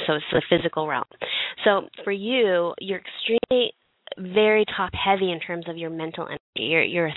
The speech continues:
thinker, an analyzer, an overanalyzer, to the point where you're, you've got the worry wart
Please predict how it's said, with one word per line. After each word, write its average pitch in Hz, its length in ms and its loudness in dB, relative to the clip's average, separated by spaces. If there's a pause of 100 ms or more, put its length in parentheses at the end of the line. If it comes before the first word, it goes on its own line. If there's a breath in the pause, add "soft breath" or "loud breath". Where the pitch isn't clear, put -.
thinker, 202 460 4
an 175 80 4
analyzer, 175 560 6
an 165 120 0
overanalyzer, 180 1000 4 (400 loud breath)
to 214 80 -4
the 202 120 4 (120)
point 214 260 4
where 185 260 4
you're, 180 360 2 (200)
you've 185 180 0
got 196 140 4
the 196 80 -2
worry 185 320 0
wart 170 280 0